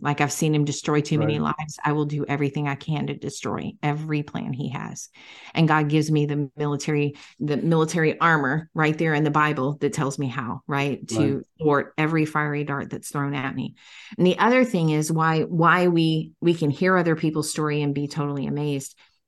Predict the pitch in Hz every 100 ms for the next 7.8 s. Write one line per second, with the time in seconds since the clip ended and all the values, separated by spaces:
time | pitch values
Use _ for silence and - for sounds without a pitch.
0 | _ 156 147 147 - 123 110 160 165 143
1 | 135 147 147 139 143 110 139 139 127 -
2 | 127 147 147 143 135 143 151 151 147 147
3 | 143 135 - 143 139 - - - _ -
4 | 170 160 151 151 175 208 208 185 165 -
5 | 151 151 - 156 170 156 147 147 139 135
6 | 143 143 135 - 117 - _ _ _ _
7 | _ _ 165 160 156 143 147